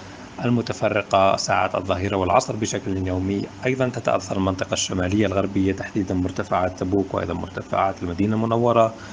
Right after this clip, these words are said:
والقسم الغربي من منطقة الجوف، بحالة ضعيفة من عدم الاستقرار الجوي تتكاثر على إثر الغيوم المتوسطة والعالية،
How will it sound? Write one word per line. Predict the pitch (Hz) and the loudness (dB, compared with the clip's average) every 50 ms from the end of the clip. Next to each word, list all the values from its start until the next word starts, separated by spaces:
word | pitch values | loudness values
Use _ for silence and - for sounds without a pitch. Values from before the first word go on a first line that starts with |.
| - - - - - - - - - - - | -14 -14 -16 -16 -16 -16 -16 -14 -10 -6 -2
والقسم | 123 113 117 113 113 - - 101 101 98 - - 143 135 - 131 117 | 0 2 4 4 4 2 0 -2 -4 -4 -2 0 0 2 2 2 2
الغربي | 104 92 113 123 117 113 107 | 2 2 2 2 4 4 2
من | 98 98 95 | 2 2 2
منطقة | 101 107 95 - 98 - - - - 98 | 0 0 -2 -4 -6 -6 -6 -4 -2 -4
الجوف، | 92 92 95 104 104 107 107 - - - | -4 -2 -2 -2 -2 -2 -4 -4 -2 -2
بحالة | 156 - - 147 127 113 | 0 2 2 4 4 4
ضعيفة | 104 104 95 98 98 - 107 | 4 4 2 2 0 -2 -2
من | 95 | -2
عدم | 87 87 87 90 87 | -2 -2 -2 -2 -4
الاستقرار | 87 - - - - - - 95 92 95 | -4 -6 -8 -12 -8 -4 -2 -2 -2 -2
الجوي | 90 87 90 95 95 107 104 | -2 -2 -2 0 2 0 0
تتكاثر | - 104 - 117 - - 107 101 - - 95 | 0 -2 -4 -4 -2 -2 -2 -2 0 0 0
على | 90 87 87 101 101 | 0 2 0 -2 -4
إثر | - - - 104 101 - 92 | -4 -4 -2 -2 -2 -2 -2
الغيوم | 92 90 90 90 95 101 101 | -2 -2 -2 0 0 0 0
المتوسطة | 95 92 92 92 110 113 127 123 - 127 - 120 | 0 -2 -2 -2 0 -2 -2 -2 -4 -2 0 2
والعالية، | 113 104 101 95 101 104 104 104 104 101 101 | 2 2 2 2 2 2 0 0 0 0 0